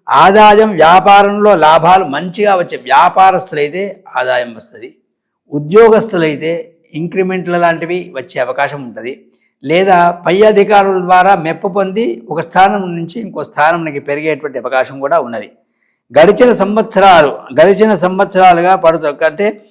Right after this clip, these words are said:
కొంతకాలంగా వీళ్ళు, ఆ, పడుతున్నటువంటి కష్టానికి మంచి గుర్తింపు. ఇంతవరకు కొంత సమస్యను ఎదుర్కొని ఉన్నారు కనుక అలాంటి సమస్యకి పరిష్కారాన్ని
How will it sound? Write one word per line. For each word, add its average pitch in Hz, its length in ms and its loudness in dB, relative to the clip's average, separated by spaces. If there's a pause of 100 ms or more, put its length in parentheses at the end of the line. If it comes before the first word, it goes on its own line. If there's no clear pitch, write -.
(200)
కొంతకాలంగా 196 720 2
వీళ్ళు, 170 600 -2 (340)
ఆ, 151 840 0 (420)
పడుతున్నటువంటి 190 680 0
కష్టానికి 208 840 -2 (100)
మంచి 143 280 -14
గుర్తింపు. 135 480 -12 (260)
ఇంతవరకు 190 760 -4 (100)
కొంత 160 260 -6 (100)
సమస్యను 185 480 -10
ఎదుర్కొని 175 360 -6
ఉన్నారు 156 320 -4
కనుక 143 340 -8 (480)
అలాంటి 175 540 -2
సమస్యకి 190 520 -6
పరిష్కారాన్ని 165 720 -2